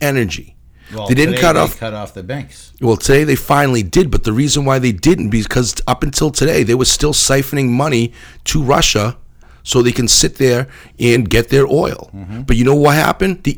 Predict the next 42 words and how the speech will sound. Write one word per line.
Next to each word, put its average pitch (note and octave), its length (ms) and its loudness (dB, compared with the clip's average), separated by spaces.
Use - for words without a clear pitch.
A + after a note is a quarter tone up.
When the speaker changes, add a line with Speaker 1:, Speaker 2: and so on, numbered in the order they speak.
Speaker 1:
E E3+ 120 -2
U F#3 160 0
stepped - 360 -2
up A2+ 140 -4
first. - 400 -2
Everything G3 540 -2
that D#3+ 180 -2
Biden A2+ 340 -2
is G#2+ 120 -4
trying A#2 220 -4
to A#2 60 -2
take F2+ 240 -6
credit G#2 280 -6
for, E3+ 340 -6
he's A#2+ 240 0
been A2+ 280 2
behind. - 760 -2
The A#2+ 120 -6
E D3+ 120 -4
U C#3 500 -2
finally D#3 460 0
grew C3 260 0
a - 40 -2
set - 220 -2
of B2 80 -4
fucking B2 500 -4
balls G#2+ 500 0
and A2+ 120 -2
stepped - 380 -2
up. - 300 -4
What A2 120 -4
happened D3+ 380 0
was G#2 140 -4
places C#3+ 380 -2
like A#2+ 200 -4
Germany B2+ 640 0
decided C3 460 2
to A#2+ 200 0
put - 220 2
the, - 100 -12
more, B2+ 380 0
put, - 400 -2